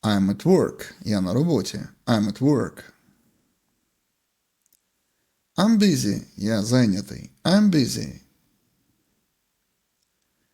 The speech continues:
I'm very busy. Я дуже зайнятий.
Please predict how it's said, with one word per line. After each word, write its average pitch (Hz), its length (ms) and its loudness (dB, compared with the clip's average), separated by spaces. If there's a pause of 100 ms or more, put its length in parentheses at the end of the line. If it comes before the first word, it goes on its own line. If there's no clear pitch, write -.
(340)
I'm 156 340 0
very 214 300 2
busy. 101 540 0
Я 80 180 -4
дуже 180 340 2
зайнятий. 104 680 0